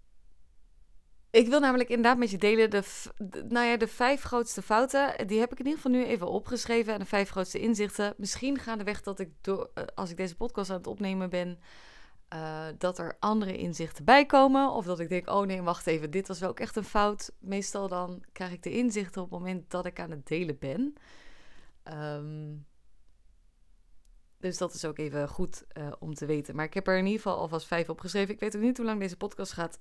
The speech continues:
ehm, duren. Ehm,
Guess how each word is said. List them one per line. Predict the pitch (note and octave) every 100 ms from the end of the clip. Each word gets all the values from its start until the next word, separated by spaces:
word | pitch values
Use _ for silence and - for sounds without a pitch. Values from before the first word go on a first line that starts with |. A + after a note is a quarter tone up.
| -
ehm, | E3 D3 D3 D3 - - - - - - - - - -
duren. | D#3 A3 B3+ B3+ B3 - - - - - - -
Ehm, | F3+ E3+ E3+ E3+ E3+